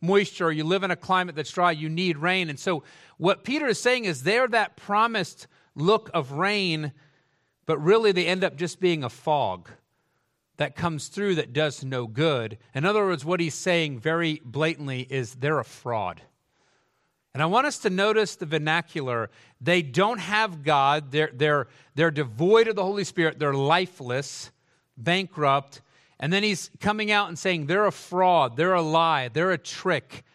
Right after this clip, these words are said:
They're not gonna bring anything that brings life at all." And then it says they are set for the mist of darkness. Uh, or another way of saying it is the gloom of utter darkness.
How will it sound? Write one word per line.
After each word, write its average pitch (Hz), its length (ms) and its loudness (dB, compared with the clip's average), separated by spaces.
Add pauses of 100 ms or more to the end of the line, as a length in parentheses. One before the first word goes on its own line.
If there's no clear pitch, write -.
(400)
They're 196 220 2
not 220 300 2
gonna 202 200 0
bring 156 440 -2
anything 170 600 0
that 139 200 -2
brings 135 340 -4
life 131 500 -2 (320)
at 131 200 0
all." 151 360 4
And 143 200 -4
then 175 80 -2
it 165 80 -2
says 160 280 -2
they 156 140 2
are 135 120 0
set 165 360 -2
for - 160 -10
the 131 80 -8
mist 135 600 -4
of 110 180 -8
darkness. 135 720 -4 (300)
Uh, 139 100 0
or 151 160 2
another 175 220 0
way 170 160 0
of 139 80 -4
saying 156 260 -2
it 143 80 -4
is 127 140 -8
the 135 100 -8
gloom 170 580 0
of 139 200 -4
utter 143 240 -2
darkness. 117 680 -6